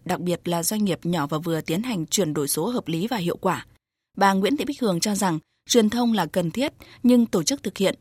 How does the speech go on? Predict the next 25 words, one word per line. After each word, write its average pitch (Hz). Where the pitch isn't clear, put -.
mới 180
là 269
vấn 196
đề 208
cốt 240
lõi. 226
Vì 214
thực 196
tế 190
cho 254
thấy 190
nhiều 226
hội 175
thảo, 180
hội -
nghị 180
được 160
tổ 160
chức 277
với 170
nguồn 202
kinh 185
phí 170
không 240
nhỏ, 185